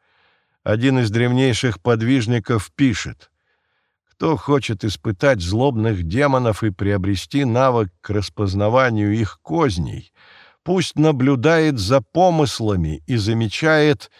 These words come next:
на чём настаивают они и в чём послабляют, при каком стечении обстоятельств. Демоны очень злятся на тех, которые значительно и деятельно проходят добродетели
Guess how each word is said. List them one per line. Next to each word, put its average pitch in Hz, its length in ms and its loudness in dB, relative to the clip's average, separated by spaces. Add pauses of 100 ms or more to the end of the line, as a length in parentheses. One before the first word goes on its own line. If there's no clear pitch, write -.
(340)
на 120 200 2
чём 151 460 2
настаивают 123 1040 2
они 107 540 0 (420)
и 110 100 0
в 92 120 -4
чём 139 360 2
послабляют, 120 1040 2
при 107 160 -2
каком 110 440 0
стечении 113 680 -2
обстоятельств. 107 1040 -2 (600)
Демоны 131 640 2
очень 123 380 0
злятся 117 680 2
на 101 160 0
тех, 117 320 0
которые 101 460 0
значительно 110 920 -2
и 98 60 0
деятельно 110 760 -2
проходят 98 640 -4
добродетели 104 960 -2